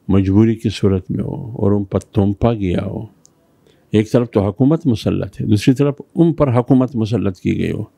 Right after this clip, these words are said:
جو میں ہمیشہ کہتا ہوں کہ یہ ایک ایسی سیاسی شادی اور سیاسی نکاح ہے جس میں پیپلز پارٹی بھی راضی نہیں ہے اور پی ایم ایل این بھی راضی نہیں ہے۔ اس کا مطلب یہ ہے کہ یہ نکاح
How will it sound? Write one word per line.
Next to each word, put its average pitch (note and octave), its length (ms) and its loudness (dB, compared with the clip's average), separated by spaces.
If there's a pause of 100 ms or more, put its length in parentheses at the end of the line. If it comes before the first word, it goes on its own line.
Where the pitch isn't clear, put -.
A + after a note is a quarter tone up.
(440)
جو A2 140 6
میں A#2 140 2
ہمیشہ G#2+ 320 -2
کہتا A2+ 400 -2
ہوں B2+ 160 0
کہ A2+ 120 -2
یہ A2 140 2
ایک A2+ 320 0
ایسی A#2+ 260 0
سیاسی A2 420 0
شادی G#2+ 380 0
اور A2 140 2
سیاسی G#2 380 -2
نکاح A#2 340 -2
ہے A#2+ 80 -6 (1300)
جس G#2 240 -2
میں A#2 100 4
پیپلز G#2 440 -2
پارٹی G#2+ 300 0
بھی A2+ 180 2
راضی A#2 320 0
نہیں A#2+ 200 0
ہے A2+ 200 -8 (1040)
اور G#2 280 0
پی G#2+ 200 -4
ایم G2 140 0
ایل G2+ 100 2
این G#2 160 0
بھی G#2 120 0
راضی F2 340 0
نہیں G2+ 260 0
ہے۔ - 120 -6 (100)
اس - 160 -8
کا A#2 140 2
مطلب A#2 320 -2
یہ A2+ 160 2
ہے A2 140 0
کہ A2 440 -2 (120)
یہ G#2 360 2
نکاح G2+ 560 -2